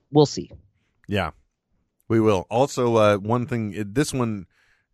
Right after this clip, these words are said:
Speaker 2: did make its way out there. I don't know if people saw anything else. Uh, they also saw there is a new Thor Ragnarok trailer that's gonna be happening. Uh, we'll be seeing hopefully
Speaker 1: Mm.
Speaker 2: soon. Uh, but then again, you know, that's the thing. It's like you can't be bitter about any of the news that came out of D twenty-three because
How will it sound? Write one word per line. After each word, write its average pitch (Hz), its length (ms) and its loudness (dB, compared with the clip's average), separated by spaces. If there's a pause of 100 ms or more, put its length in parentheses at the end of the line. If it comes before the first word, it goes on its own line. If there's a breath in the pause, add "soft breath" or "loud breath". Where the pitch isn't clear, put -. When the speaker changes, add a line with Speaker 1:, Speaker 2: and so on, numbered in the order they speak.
(140)
Speaker 2:
did 170 240 4
make 151 260 -2
its 123 160 -6
way 123 220 2
out 113 220 4
there. 95 120 0
I 107 100 2
don't 127 140 -2
know 113 140 -2
if 101 100 -4
people 101 280 -6
saw 101 260 -2
anything 92 400 -6
else. 85 540 -8
Uh, 87 140 -6
they 101 120 0
also 156 300 0
saw 120 260 2
there 123 260 2
is 139 140 0
a 123 100 0
new 117 280 -2 (280 soft breath)
Thor 127 380 4
Ragnarok 110 640 4
trailer 90 400 -2
that's 85 220 -8
gonna 92 180 -2
be 87 160 -8
happening. 82 560 -4 (160)
Uh, 85 240 -4
we'll 85 100 -6
be 85 120 -10
seeing 87 300 -6
hopefully 131 420 0
Speaker 1:
Mm. 110 40 -4
Speaker 2:
soon. 87 420 -6 (380 soft breath)
Uh, - 60 -4
but 208 80 4
then 269 160 2
again, 247 240 0
you 240 80 0
know, 226 80 0
that's 240 240 2
the 214 80 2
thing. 135 380 4
It's 143 180 0
like 190 160 0
you 175 60 -12
can't 247 260 0
be 202 120 2
bitter 151 280 4
about 101 260 2
any 123 220 0
of 101 80 -2
the 95 80 0
news 107 320 0
that 90 80 -8
came 113 220 -4
out 107 100 0
of 87 100 -6
D 110 160 -4
twenty-three 117 600 -4
because 139 600 2